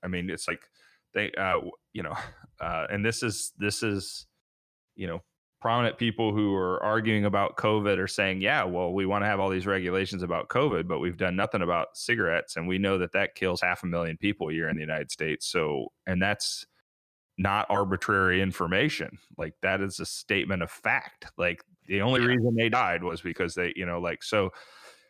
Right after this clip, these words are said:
Speaker 1: so, you know, it's like, um, I, I, I think those are things that we have to figure out how to parse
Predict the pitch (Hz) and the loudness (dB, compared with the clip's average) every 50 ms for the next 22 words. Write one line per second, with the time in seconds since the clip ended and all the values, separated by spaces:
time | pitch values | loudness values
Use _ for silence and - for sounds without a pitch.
0 | _ _ _ - - - 151 143 135 131 127 113 - - 120 143 135 127 120 87 | _ _ _ -8 0 4 4 6 6 6 4 4 2 2 2 4 4 4 4 4
1 | 120 113 - - 123 110 104 - - _ _ _ _ _ _ _ _ _ _ _ | 2 0 2 2 4 4 4 2 -4 _ _ _ _ _ _ _ _ _ _ _
2 | - 104 104 101 95 87 85 85 87 - _ _ _ _ _ _ _ _ _ _ | -2 0 2 2 2 0 -2 -4 -10 -12 _ _ _ _ _ _ _ _ _ _
3 | _ _ _ _ _ _ _ _ _ _ _ - 110 131 - - 123 120 - 107 | _ _ _ _ _ _ _ _ _ _ _ -2 -2 0 2 2 0 0 2 0
4 | 113 117 113 - 156 147 147 - 143 135 120 113 110 104 - 131 123 117 113 98 | 0 0 2 0 -2 -2 0 2 2 2 4 2 -2 -2 0 0 0 0 0 0
5 | 104 101 90 - _ _ _ _ _ _ _ _ _ _ _ _ _ _ - - | 0 0 -2 -2 _ _ _ _ _ _ _ _ _ _ _ _ _ _ -8 -2
6 | 113 113 113 123 120 - - - 101 - - 110 107 104 104 101 95 104 107 92 | 0 2 2 2 2 0 -2 -6 -8 -6 -2 -2 0 2 2 2 2 0 0 -2
7 | 85 85 - - 107 101 95 90 - - - | -2 -4 -4 -2 0 0 0 0 -4 -10 -14